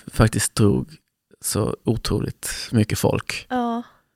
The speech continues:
Speaker 2: Aha,
Speaker 1: Eh.
Speaker 2: men han var nog fast någon sån liksom stjärnstatus, liksom.
Speaker 1: Ja,
Speaker 2: Eh.
Speaker 1: verkligen.
Speaker 2: Och samtalet tror jag också ligger på, eh, Stadsbibblans podd, eh,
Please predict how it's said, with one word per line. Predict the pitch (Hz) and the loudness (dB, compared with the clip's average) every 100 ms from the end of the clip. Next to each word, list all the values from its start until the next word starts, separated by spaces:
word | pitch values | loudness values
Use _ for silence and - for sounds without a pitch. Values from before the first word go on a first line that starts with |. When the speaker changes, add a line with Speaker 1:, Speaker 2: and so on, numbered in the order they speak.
| _ _ _ _ _ - | _ _ _ _ _ -2
Speaker 2:
Aha, | 247 226 | 4 4
Speaker 1:
Eh. | 226 | 4
Speaker 2:
men | |
han | 233 | 2
var | 226 | 2
nog | 349 | 2
fast | 339 294 | 0 -2
någon | 247 240 | -2 0
sån | 202 190 190 | -2 -2 -4
liksom | 185 - 190 196 | -6 -6 -6 -4
stjärnstatus, | - 240 - 202 - 190 180 196 - 320 - | 0 0 0 -4 -8 -4 -4 -6 -10 -10 -10
liksom. | - - - 208 - _ | -8 -4 -4 -4 -12 _
Speaker 1:
Ja, | 226 | -4
Speaker 2:
Eh. | 120 | 2
Speaker 1:
verkligen. | 120 - 107 123 - - _ _ _ _ _ _ _ | 4 4 0 0 -4 -16 _ _ _ _ _ _ _
Speaker 2:
Och | 247 | -2
samtalet | 262 254 202 214 | 2 2 2 0
tror | - 240 | 0 0
jag | |
också | 202 - | 0 -4
ligger | 196 196 180 | -6 -6 -8
på, | - 226 220 220 226 269 269 | -4 -2 0 -2 -6 _ -14
eh, | - - - - | -10 -10 -10 -12
Stadsbibblans | - - - 190 190 180 185 - - - - | -10 -10 -8 -10 -8 -8 -8 -14 -18 -18 -12
podd, | 202 190 - 196 | -10 -10 -14 -12
eh, | - - | -10 -10